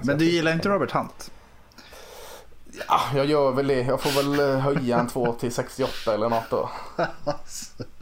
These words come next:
Speaker 1: Ja. Nej, men det känns
Speaker 2: Ja.
Speaker 1: ju lite samma, samma typ av spelare.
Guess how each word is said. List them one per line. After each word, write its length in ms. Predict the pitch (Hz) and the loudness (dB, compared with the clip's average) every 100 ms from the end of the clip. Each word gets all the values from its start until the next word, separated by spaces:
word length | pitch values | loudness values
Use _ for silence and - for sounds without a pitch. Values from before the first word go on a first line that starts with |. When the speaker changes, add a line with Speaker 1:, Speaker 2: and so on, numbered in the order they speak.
| - 254 240 - - | -8 -6 -8 -10 -10
Speaker 1:
Ja. 300 | 101 101 123 - - - 190 | -6 -6 -6 -12 -12 -4 2
Nej, 180 | 123 | 2
men 100 | 139 | 2
det 120 | 139 151 | 2 2
känns 220 | 175 120 | 2 2
Speaker 2:
Ja. 80 | 175 | 2
Speaker 1:
ju 60 | |
lite 240 | 165 143 120 | 2 0 0
samma, 480 | 131 113 107 104 | 0 0 0 -2
samma 380 | 90 127 117 113 | -2 -2 0 0
typ 280 | 107 107 101 | -2 -4 -4
av 80 | 107 | -6
spelare. 540 | - 110 107 110 107 | -4 -4 0 0 -2